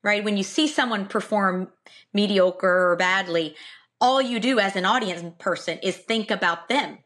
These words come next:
You think about how you hope they survive. You hope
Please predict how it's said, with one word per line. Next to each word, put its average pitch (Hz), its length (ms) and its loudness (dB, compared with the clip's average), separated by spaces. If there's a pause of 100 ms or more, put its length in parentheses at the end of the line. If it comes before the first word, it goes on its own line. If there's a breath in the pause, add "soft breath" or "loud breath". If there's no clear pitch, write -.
(140)
You 190 120 -6
think 208 220 -4
about 190 240 0
how 196 140 0
you 190 180 -4
hope 190 220 -2
they 190 120 0
survive. 190 600 -2 (460 loud breath)
You 185 160 0
hope 190 320 0